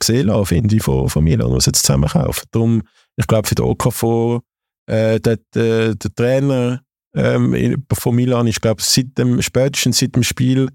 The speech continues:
wo er, wo er dort das Goal geschossen hat in der Champions League gegen Milan, ist er ein Fan davon, ähm, hat ihn, glaub, schon letzten Sommer wollen.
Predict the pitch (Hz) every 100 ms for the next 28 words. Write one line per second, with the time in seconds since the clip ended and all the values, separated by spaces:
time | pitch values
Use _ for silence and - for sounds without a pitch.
0 | - 117 117 117 117 113 117 113 117 -
1 | - 120 123 - 117 - 110 110 - 117
2 | 117 - 117 107 113 113 117 113 110 107
3 | 110 107 113 117 123 127 117 113 - -
4 | 110 107 113 - 107 110 - 107 117 -
5 | - 113 113 107 104 107